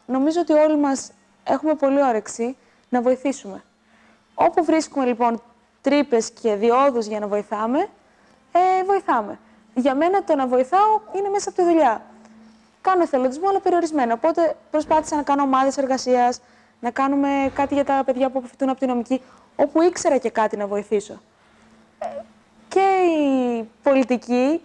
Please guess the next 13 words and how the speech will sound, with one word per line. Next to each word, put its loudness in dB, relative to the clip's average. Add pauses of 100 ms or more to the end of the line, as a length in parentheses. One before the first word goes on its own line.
στην -6
πραγματικότητα, 0
αυτό -2
έπρεπε 0
να 0
είναι. -2
Δεν -2
ξέρω 0
πώς -2
έχει -18
καταλήξει -6
να -6
είναι. -8